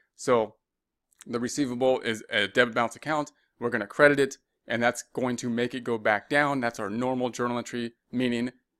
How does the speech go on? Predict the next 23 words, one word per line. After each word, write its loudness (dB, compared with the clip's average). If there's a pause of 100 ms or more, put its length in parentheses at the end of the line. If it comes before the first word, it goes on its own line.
(120)
uh, -8
the 0
cash 4
goes -2
up, -2 (100)
the -4
receivable -4
goes -4
down. -4 (320)
If -8
we 0
look 2
at -4
the -2
subsidiary -2
account -4 (100)
for, -2 (420)
uh, 2
this -2
customer, -2
C -4
W, 0 (100)
in 0